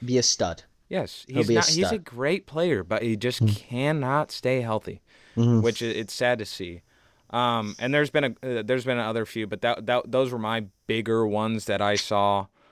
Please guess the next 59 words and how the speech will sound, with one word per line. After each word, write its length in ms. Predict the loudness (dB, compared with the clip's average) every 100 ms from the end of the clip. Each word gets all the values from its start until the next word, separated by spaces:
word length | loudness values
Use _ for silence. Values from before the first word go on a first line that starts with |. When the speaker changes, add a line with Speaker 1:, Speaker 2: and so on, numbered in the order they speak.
| _ 2
Speaker 1:
Yeah, 160 | 6
those 220 | 6 6 4
are 40 |
the 60 | 0
Speaker 2:
um, 60 |
Speaker 1:
big 100 | 0
Speaker 2:
that 120 | 0
Speaker 1:
ones. 280 | 2 2 0
Speaker 2:
I've 40 | 4
Speaker 1:
There 120 | 8
Speaker 2:
seen. 60 | 8
Speaker 1:
hasn't, 300 | 6 2 -8 _ _ _ _
there 120 | 2 4
hasn't 220 | 6 4
been 120 | 4
anything 500 | 4 2 2 0 0
recently, 440 | 0 0 0 0 2
really, 240 | 4 4
besides 300 | 4 4 4 4
the 80 |
Speaker 2:
No, 60 | 4
Speaker 1:
D-Hop 420 | 4 6 6 4
one. 140 | 4 4
Speaker 2:
no, 240 | 4 2
there, 160 | 2 4
Speaker 1:
So 60 | 4 4 4
Speaker 2:
other 200 | 4 4
than 200 | 0 0
D-Hop, 360 | 0 0 -2 0
there 140 | -2
hasn't 300 | 0 -2 -2
been 120 | -4
anything 400 | -2 -2 -4 -4 2
recent. 180 | 6
Speaker 1:
Um, 380 | 8 8 6 4
Speaker 2:
which 140 | 2 0 8
Speaker 1:
oh, 100 | 10
Speaker 2:
you'll 120 | 10
start 260 | 6 2 2
to 100 | -4
see 200 | -2 -2
a 40 |
few 280 | -2 -2 -2
flurries 500 | 0 4 4 4 0
at 140 | -4 -6 -6
to-, 120 | -4 -4
coming 240 | -2 -2 -2
closer 320 | 0 0 0
and 80 | -2
closer. 380 | -2 0 0
Speaker 1:
I, 20 | 0
Speaker 2:
But 240 | 2 2
Speaker 1:
I 100 | 2
think, 260 | 4 4 4 2
I 80 | 4
think 240 | 4 2
two 180 | 0 4
big 240 | 6 6
ones, 640 | 6 4 2 -2 -6 -8